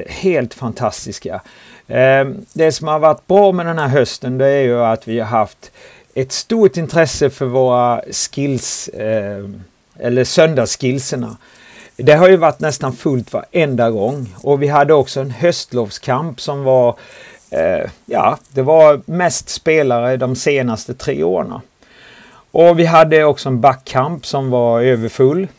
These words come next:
Jag ber om ursäkt för det, men vi hade <laughs> väldigt mycket backar.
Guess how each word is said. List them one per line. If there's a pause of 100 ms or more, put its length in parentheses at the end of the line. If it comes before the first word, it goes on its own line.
(140)
Jag
ber
om
ursäkt
för
det,
men
vi
hade
<laughs>
väldigt
mycket
backar.